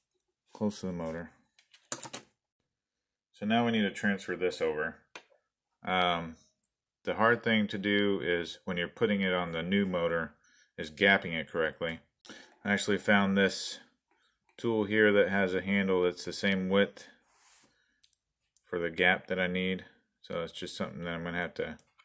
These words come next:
test it with to make sure that it's that gap on the new motor. So if you have a tool to remove these, that's great. I don't.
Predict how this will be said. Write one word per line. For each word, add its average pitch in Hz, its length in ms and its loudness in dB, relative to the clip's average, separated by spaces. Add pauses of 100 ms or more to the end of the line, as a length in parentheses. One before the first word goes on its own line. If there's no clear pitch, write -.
(1040)
test - 340 0
it 78 140 0
with 92 200 2
to 98 80 -6
make 90 200 -2
sure 90 260 0
that 87 380 4
it's - 240 -10
that 90 320 0
gap 87 340 0 (640)
on 87 80 -8
the 87 60 -4
new 92 220 -2
motor. 85 420 -4 (1080)
So - 200 2
if 104 100 2
you 117 60 6
have 123 140 8
a 107 40 -2
tool 120 340 2
to 107 120 4
remove 98 340 4
these, 101 220 0
that's 95 180 2
great. 92 400 2
I 110 80 0
don't. 98 320 2